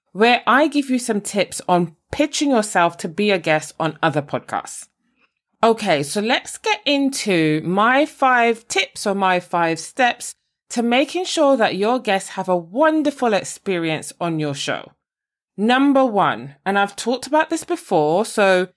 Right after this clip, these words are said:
you won't be completely <laughs> surprised, but having a simple onboarding process. Anyone that knows me knows that I am a little bit automation crazy. I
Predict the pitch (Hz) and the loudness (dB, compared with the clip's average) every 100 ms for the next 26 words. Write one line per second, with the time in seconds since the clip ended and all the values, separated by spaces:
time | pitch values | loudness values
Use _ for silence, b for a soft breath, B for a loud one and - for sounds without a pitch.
0 | _ _ 185 190 190 226 233 262 269 285 | _ _ -6 0 2 2 0 -2 0 -4
1 | 269 262 254 - 277 - 330 - 180 170 | -4 -4 -4 -2 -4 -2 -6 0 0 2
2 | 175 147 208 247 - - _ _ _ _ | 2 2 2 0 -6 -18 _ _ _ _
3 | 214 202 - - _ _ _ - - 269 | 0 0 -6 -20 _ _ _ -10 -2 0
4 | 277 302 311 - 208 - - 269 269 277 | 2 2 0 -4 -6 -8 0 2 2 2
5 | 269 262 269 269 _ - 202 180 196 196 | 2 4 2 -2 _ -2 -2 0 0 0
6 | 185 185 180 175 _ _ _ - 185 143 | 0 -2 -2 -6 _ _ _ -4 -2 -2
7 | - 117 - - - - _ _ _ _ | -4 -12 -12 -14 -14 -18 _ _ _ _
8 | _ 180 220 226 262 262 240 247 254 254 | _ -2 0 2 2 2 2 4 4 2
9 | 247 247 247 240 - 196 196 208 226 254 | 2 4 4 2 -4 -4 0 4 4 4
10 | 262 269 208 180 - 196 220 233 214 202 | 0 0 -2 -2 -2 0 0 0 -2 -4
11 | 202 269 - 240 240 - - _ _ 180 | -4 -4 0 0 0 -4 -18 _ _ -2
12 | 180 - 165 160 180 226 - 285 294 - | -2 -2 -6 -2 0 0 0 0 0 0
13 | 269 269 262 254 247 254 - _ _ - | 2 2 0 -2 0 -2 -4 _ _ -2
14 | 180 | 0